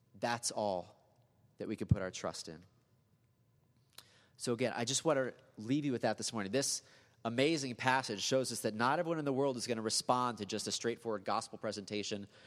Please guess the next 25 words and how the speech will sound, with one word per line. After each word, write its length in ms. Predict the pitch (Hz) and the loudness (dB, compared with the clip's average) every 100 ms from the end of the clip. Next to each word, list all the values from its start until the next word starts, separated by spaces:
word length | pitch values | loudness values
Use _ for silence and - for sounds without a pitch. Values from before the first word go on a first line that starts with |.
| - - | -16 -4
or 320 | 110 104 101 | 0 0 0
"the 80 | 95 | 0
Bible 340 | 107 113 113 | 2 2 0
says 460 | - 113 107 104 98 | -2 2 2 0 0
this," 340 | 101 90 - | 0 0 -2
because 540 | - 98 104 98 - - _ - | -4 -4 -2 -2 -4 -8 _ -6
like 220 | 107 117 | -4 -2
the 80 | 135 | -4
Athenians, 640 | 127 139 120 95 110 - - _ _ _ _ _ _ | -4 -4 -2 -4 -6 -10 -12 _ _ _ _ _ _
not 220 | 104 123 | -2 0
everyone 320 | 135 131 127 | 0 -2 -4
believes 340 | 117 120 127 113 | -4 -4 -2 -4
that 80 | 107 | -6
the 80 | |
Bible 300 | 101 110 110 | -2 -2 -2
is 60 | 101 | -6
God's 260 | 120 110 98 | -4 -6 -6
word. 280 | 113 87 - _ _ | -6 -6 -10 _ _
Not 140 | 95 117 | -4 -2
everyone's 180 | 120 | -2
gonna 160 | - 107 | -6 -8
accept 340 | - 123 - | -6 -6 -6
that. 220 | 90 82 - _ _ _ _ _ _ _ _ - | -8 -10 -10 _ _ _ _ _ _ _ _ -10
But 120 | 110 | -4
your 460 | 117 135 147 135 | -2 0 -2 -4